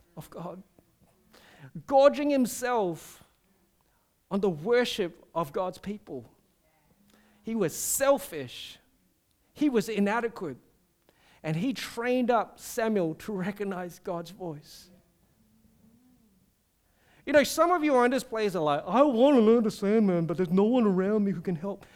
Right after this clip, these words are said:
Well, you know what? Just go find Eli. <laughs> You know what? I don't know if I'm much better than Eli sometimes. And when we look at ourselves and we look at how inadequate we can be, it's like,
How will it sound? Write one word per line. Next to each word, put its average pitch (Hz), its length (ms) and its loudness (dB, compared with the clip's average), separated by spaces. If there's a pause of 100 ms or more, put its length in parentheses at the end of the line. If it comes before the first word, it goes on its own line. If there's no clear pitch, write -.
(460)
Well, 294 100 -6
you 311 100 -4
know 370 160 -2
what? 147 300 -4 (300)
Just - 180 -14
go 294 100 -2
find 233 340 -4
Eli. 147 340 -2 (640)
<laughs> - 80 -20 (3250)
You 240 80 -2
know 302 120 6
what? 196 240 6 (160)
I 277 140 6
don't 381 200 4
know 247 440 8 (1400)
if 226 100 0
I'm 277 160 4
much 233 240 2
better 208 200 4
than 185 160 2
Eli 196 360 -4
sometimes. - 640 -18 (2750)
And 269 140 4
when 277 160 4
we 311 180 6
look 294 340 0
at 240 140 -2
ourselves 220 720 0
and 202 120 0
we 214 80 0
look 262 240 -6
at 202 120 -8
how 214 200 -2
inadequate 208 540 -4
we 139 120 -6
can 147 220 -4
be, 175 300 -4
it's 233 200 -8
like, 226 200 -8